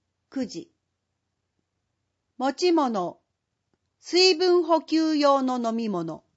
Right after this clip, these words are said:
帽子、タオル。ポールウォーキングに参加する人は、ポール。歩く距離と速さは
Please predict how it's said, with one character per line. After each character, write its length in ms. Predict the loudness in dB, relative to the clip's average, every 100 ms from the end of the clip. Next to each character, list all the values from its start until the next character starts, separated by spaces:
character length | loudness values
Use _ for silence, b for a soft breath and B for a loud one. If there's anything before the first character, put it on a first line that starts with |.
| _ _ _ _ _ -2
帽 320 | 2 4 4
子、 420 | -2 -8 -8 -10 _ _ _ _ _ _ _ -2
タ 260 | 4 6
オ 100 | 4
ル。 240 | 2 -4 -10 _ _ _ _ _ _ _
ポ 280 | 2 4 2
ー 40 |
ル 100 | 0 -2
ウ 20 |
ォ 300 | 2 2 2
ー 40 | -2
キ 180 | -2
ン 120 | -2 -4
グ 160 | -4
に 160 | -6 -6
参 320 | -4 -4 -4
加 160 | -6 -6
す 160 | -6
る 160 | -6 -8
人 320 | -8 -8 -6
は、 200 | -10 -14 _ _ _ _ _
ポ 360 | 2 4 4
ー 40 | 2
ル。 220 | -4 -14 _ _ _ _ _ _ _ _ _ _ _ _ _ _ 0
歩 280 | 2 2
く 180 | 0 -4
距 140 | 0 -2
離 140 | -2
と 320 | -4 -4 -4 _ _
速 320 | 0 2 2
さ 200 | 0 -2
は 220 | -2 -6